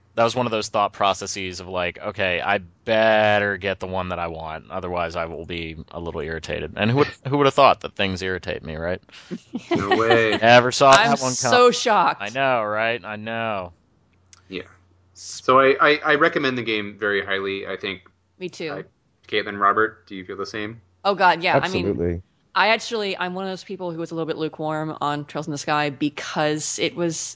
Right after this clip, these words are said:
Speaker 3: dated. I, I had a difficulty getting over some of the, the, uh, the presentation elements and whatnot, and I absolutely, if you are at, at all like that, if you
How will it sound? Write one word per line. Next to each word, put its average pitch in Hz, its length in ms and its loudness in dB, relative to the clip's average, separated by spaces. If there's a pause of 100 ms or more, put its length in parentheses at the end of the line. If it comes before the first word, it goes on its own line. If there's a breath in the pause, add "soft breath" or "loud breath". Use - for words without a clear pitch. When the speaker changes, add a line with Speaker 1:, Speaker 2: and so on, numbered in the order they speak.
(120)
Speaker 3:
dated. 170 360 2
I, 151 280 0
I 147 100 2
had 156 160 -4
a 147 60 -4
difficulty 151 480 -4
getting 147 240 -2
over 151 340 0
some 147 200 -2
of 143 80 -2
the, 139 140 -4 (120)
the, 147 280 -2
uh, 143 200 -2 (640 loud breath)
the 143 180 6
presentation 151 600 2
elements 151 440 0
and 147 100 0
whatnot, 156 480 2
and 143 600 0 (640)
I 151 320 4 (320)
absolutely, 165 800 -2
if 160 140 -6
you 185 180 0
are 190 280 0
at, 180 180 -4
at 165 80 -2
all 170 260 4
like 175 280 -2
that, 185 220 -2
if 147 140 -6
you 151 240 -2